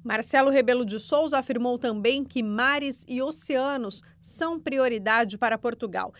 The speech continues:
e disse que conservar e evitar a exploração dos oceanos são esforços que pedem mobilização global. O presidente de Portugal encerrou o discurso fazendo uma homenagem à língua portuguesa.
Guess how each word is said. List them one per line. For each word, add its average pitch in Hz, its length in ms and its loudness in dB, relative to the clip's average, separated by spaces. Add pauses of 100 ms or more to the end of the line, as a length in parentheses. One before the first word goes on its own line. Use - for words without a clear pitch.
(140)
e 294 120 -4
disse 254 420 -4
que 208 180 -14
conservar 247 800 -2
e 247 220 -2
evitar 262 480 -2
a 247 60 -2
exploração 240 760 -2
dos 208 180 -6
oceanos 220 680 -4 (180)
são 233 260 -4
esforços 247 600 -2
que 202 100 -14
pedem 220 380 -2
mobilização 233 840 -4
global. 196 480 -2 (380)
O 214 200 2
presidente 240 680 0
de 214 80 -6
Portugal 240 560 -2
encerrou 247 540 0
o 247 40 -6
discurso 262 600 -6
fazendo 233 460 -2
uma 226 260 -2
homenagem 240 800 -2
à 254 100 0
língua 220 400 0
portuguesa. 190 800 -6